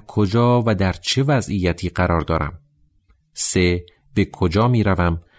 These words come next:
و مقصدم کجاست؟ پاسخ این سه سوال در واقع همان سه مطلبی است که اصول دین را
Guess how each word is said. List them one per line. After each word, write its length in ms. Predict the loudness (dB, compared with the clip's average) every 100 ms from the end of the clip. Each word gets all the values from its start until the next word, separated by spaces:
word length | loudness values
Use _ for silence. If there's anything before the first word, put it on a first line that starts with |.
| _
و 80 | 0
مقصدم 680 | 2 2 0 0 -2 0 -2
کجاست؟ 760 | -2 -2 0 -2 -2 -10 -14 -20 _ _ _ _ _
پاسخ 400 | 2 2 2 0
این 220 | 0 0
سه 180 | 0 0
سوال 460 | -2 0 2 2 0 -8 _ -2
در 180 | 0
واقع 480 | 2 0 0 0 0 -4 -20 -4
همان 380 | 0 2 4
سه 180 | 2 2
مطلبی 480 | 2 0 0 0 0
است 180 | -2 -4
که 360 | -2 0 0 -2
اصول 420 | -2 0 0 0
دین 280 | 2 2 2
را 260 | 2 2